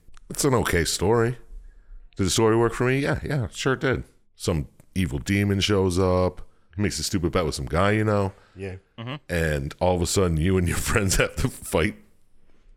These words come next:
Speaker 1: five random evil people.
Speaker 2: Yeah.
Speaker 1: And for what? Apparently to kill the first. Like, why did he even put himself on the line?
Speaker 2: Yeah, he coulda just
Speaker 1: Ethan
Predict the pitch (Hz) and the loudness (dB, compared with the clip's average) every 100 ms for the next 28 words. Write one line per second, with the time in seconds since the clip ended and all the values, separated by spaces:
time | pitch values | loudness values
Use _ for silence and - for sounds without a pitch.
0 | - _ _ _ - 87 87 90 101 107 | -20 _ _ _ -2 2 2 2 2 2
1 | 110 143 - - - - 107 127 98 - | 2 2 0 -4 -8 -8 -2 -2 -4 -12
2 | - _ _ - - - - - - - | -20 _ _ -20 -20 -20 -20 -20 -16 -6
3 | 76 - 78 127 - - - _ _ _ | -6 -2 0 2 0 -6 -20 _ _ _
4 | _ _ _ - - _ - - - - | _ _ _ -20 -20 _ -20 -20 -20 -6
5 | - 170 196 170 147 - 151 139 127 - | 0 2 4 2 2 2 2 4 0 0
6 | 147 160 - - - - 107 107 151 185 | 0 0 0 -6 -12 -2 0 4 4 4
7 | 180 165 156 151 104 135 151 110 73 78 | 2 2 2 0 2 0 2 0 0 2
8 | 120 78 52 - _ _ _ _ 110 117 | 2 0 -4 -14 _ _ _ _ -4 -2
9 | 110 110 110 101 101 165 | -4 -6 -6 -2 0 2